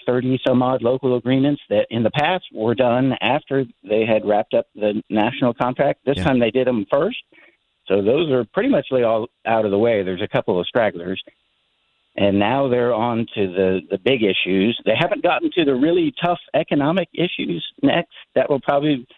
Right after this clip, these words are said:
Speaker 1: be started up next week, but, uh, they're chipping away at it.
Speaker 2: Yeah, so money is an issue, and then there's some industry-specific things that they can't come to terms on. Just broadly then, the, the long-term trend in the country is still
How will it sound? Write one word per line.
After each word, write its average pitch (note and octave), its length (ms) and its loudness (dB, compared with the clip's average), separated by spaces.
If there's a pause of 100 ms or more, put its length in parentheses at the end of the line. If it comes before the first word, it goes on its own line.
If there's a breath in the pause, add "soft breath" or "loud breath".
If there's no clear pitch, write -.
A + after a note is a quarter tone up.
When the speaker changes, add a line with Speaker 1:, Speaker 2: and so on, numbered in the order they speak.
(340 soft breath)
Speaker 1:
be B2 160 -2
started B2+ 360 2
up C3 180 0
next C3 260 -4
week, D3 260 0 (100)
but, G2 240 0
uh, F#2+ 140 2 (100)
they're A2 280 0
chipping C#3+ 280 -2
away B2+ 220 0
at - 120 -12
it. - 60 -20 (340)
Speaker 2:
Yeah, A2 160 2
so - 300 2
money D3 320 2
is C#3 120 0
an C#3+ 60 0
issue, C3+ 300 2
and B2 80 0
then A#2+ 80 -4
there's B2 160 0
some A2+ 140 -2
industry-specific C3+ 1080 0
things F2 220 -6
that F2 100 -12
they G2 100 -6
can't G2+ 220 -4
come G#2+ 160 -4
to F2+ 80 -6
terms G2 380 0
on. F#2+ 160 0 (320 loud breath)
Just E3 200 2
broadly C3+ 540 2
then, G#2+ 340 -4
the, A#2+ 260 -10
the - 380 -8
long-term C#3 720 2
trend B2+ 380 2
in A2+ 240 -2
the A2 80 0
country A2 680 0
is G2+ 160 2
still A2+ 520 0